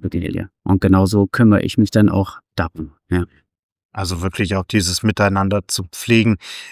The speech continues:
Speaker 2: Wie sieht denn dieses Miteinander auch im kreativen Prozess dann tatsächlich aus? Also ist das dann auch so ein, ich sage jetzt mal, so ein Familienprodukt? Oder sagst du, äh, ich glaub, du hast es auch in einem Interview mal erzählt,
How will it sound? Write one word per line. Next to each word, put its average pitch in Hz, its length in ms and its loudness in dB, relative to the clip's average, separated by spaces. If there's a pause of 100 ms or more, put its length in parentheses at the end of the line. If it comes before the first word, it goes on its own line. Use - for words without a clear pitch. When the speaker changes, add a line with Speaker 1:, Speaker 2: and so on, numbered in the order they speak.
(240)
Speaker 2:
Wie 113 140 -4
sieht 127 220 -4
denn 117 140 4
dieses 107 240 -2
Miteinander 113 500 0
auch 104 140 -4
im 101 280 -2
kreativen 117 600 0
Prozess - 540 -2
dann 98 200 0
tatsächlich 98 640 -6
aus? 98 240 -4
Also 101 260 -2 (540)
ist - 300 -4
das 113 100 -2
dann 127 180 0
auch 120 220 -2
so 123 180 0
ein, 110 300 0 (320)
ich 117 140 -8
sage 110 160 0
jetzt 107 120 -6
mal, 110 140 0
so 110 80 -2
ein 110 80 -2
Familienprodukt? 135 1200 -2 (320)
Oder 120 300 4
sagst 117 440 0
du, 131 280 0
äh, 110 200 -6
ich 110 100 -10
glaub, - 200 -8
du 110 100 -2
hast 110 180 -2
es 110 80 -6
auch 107 160 -2
in 107 80 0
einem 107 120 -2
Interview 113 360 -2
mal 117 160 0
erzählt, 120 400 -4